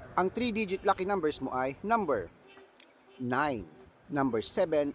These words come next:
at number two. At ang pangalawa po, number six, number one, at number five. At ang pangatlo po, number three, number eight, at number eight. Ayan po yung pangatlong three-digit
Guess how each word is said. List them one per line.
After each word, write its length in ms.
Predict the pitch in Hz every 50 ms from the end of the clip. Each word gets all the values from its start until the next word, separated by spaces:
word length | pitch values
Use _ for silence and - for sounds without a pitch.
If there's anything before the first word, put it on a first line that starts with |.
| - -
at 100 | 113 - -
number 260 | 117 113 113 107 107
two. 300 | 104 104 113 117 95 - - - - _ _ _ - - _ 120
At 100 | 120 -
ang 160 | - 135 135
pangalawa 400 | - 135 123 123 117 113 110 107
po, 240 | - - 127 113 - - - - - -
number 400 | 135 143 139 131 113 107 92 - - - - - - - - - -
six, 560 | - - - 247 240 220 - - - - - - - - - -
number 300 | 147 147 147 139 139 139
one, 480 | 131 120 139 170 170 175 175 180 180 - - - -
at 80 | - 131 - -
number 400 | 135 139 139 139 123 131 127 -
five. 300 | - 104 92 85 80 71 71 67 - - - - - - - - - - - - - -
At 160 | 135 139 -
ang 140 | 147 143 135
pangatlo 340 | - 135 123 120 - 117 113
po, 240 | - - 135 135 - - - - - - - - -
number 320 | 170 165 160 139 135 139 - -
three, 320 | 208 226 247 247 269 302 - - -
number 320 | 165 160 156 151 156 160 - -
eight, 220 | 185 175 175 - - - - 120
at 100 | 127 - -
number 260 | 123 120 110 113 113 -
eight. 160 | 123 107 95 - - - - - 117
Ayan 160 | 120 131 135
po 160 | 123 - 147
yung 80 | 139 -
pangatlong 400 | 139 131 135 135 - 139 131 131
three-digit 560 | - 196 220 214 190 202 190 147 165 175 -